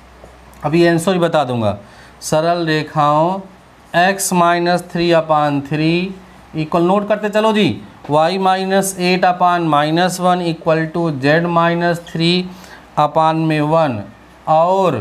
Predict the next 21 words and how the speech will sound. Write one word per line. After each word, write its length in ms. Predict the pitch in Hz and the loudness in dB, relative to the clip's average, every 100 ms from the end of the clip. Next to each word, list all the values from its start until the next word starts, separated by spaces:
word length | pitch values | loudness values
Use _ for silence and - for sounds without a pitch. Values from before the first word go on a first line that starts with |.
| 92 - - - - - - - - - - - - - - - | -8 -18 -20 -20 -20 -20 -20 -20 -20 -20 -20 -20 -20 -20 -12 0
और 540 | 151 160 190 180 120 98 - - - - - - - - - 131 139 | 2 4 2 0 -2 -8 -18 -20 -20 -20 -20 -20 -20 -20 -14 -4 0
x 280 | 170 185 - | 0 0 -8
प्लस 420 | - 180 175 170 - - | -8 0 0 0 -4 -8
थ्री 340 | 170 185 190 170 | -4 0 0 2
अपान 440 | 156 156 160 160 165 | 0 2 0 0 0
में 240 | 165 160 | -2 0
माइनस 580 | 151 143 147 156 170 180 - | 0 2 2 2 2 0 0
थ्री 180 | 190 196 202 - - - - - - - 156 | 0 2 0 -6 -20 -20 -20 -20 -20 -6 -2
equal 500 | 156 156 180 170 127 101 110 - - - - - 131 | -2 0 0 2 0 -6 -14 -20 -20 -20 -20 -18 -4
y 420 | 135 143 156 190 185 | 2 2 2 -2 -6
प्लस 300 | 180 175 170 | -2 0 0
सेवन 720 | - 165 156 156 160 175 185 190 - - - - - - - - | -4 0 2 2 2 2 0 -6 -14 -20 -20 -20 -20 -20 -20 -2
अपान 440 | 151 147 160 165 165 | -2 0 0 2 2
में 300 | 165 165 160 - | 2 2 0 -2
टू 100 | 190 180 120 120 | 0 2 0 -4
equal 460 | 135 - 165 165 170 | -8 -4 -2 0 -4
to 220 | 185 175 143 | -4 -4 -4
z 280 | 135 165 180 | -2 0 0
माइनस 540 | 180 175 170 170 170 165 | 0 0 0 0 0 -2
सिक्स 340 | - 175 - 165 | -6 -8 -4 -2
अपान 440 | 156 156 156 160 | 0 0 0 0